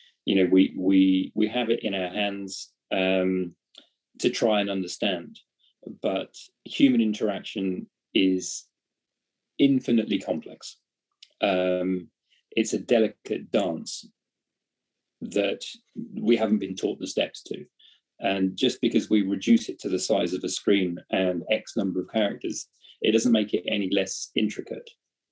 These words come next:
Um, so I think we have a responsibility that is,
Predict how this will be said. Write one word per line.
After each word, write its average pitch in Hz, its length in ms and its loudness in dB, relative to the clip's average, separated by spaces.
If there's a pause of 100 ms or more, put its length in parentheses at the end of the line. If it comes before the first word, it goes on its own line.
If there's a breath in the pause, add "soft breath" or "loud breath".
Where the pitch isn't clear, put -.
(640)
Um, 90 600 -2 (260)
so 95 260 0
I 95 60 2
think 104 320 2 (640)
we 95 500 0
have 107 160 -4
a 107 40 0
responsibility 95 1080 -2 (520)
that 95 400 0
is, 95 580 2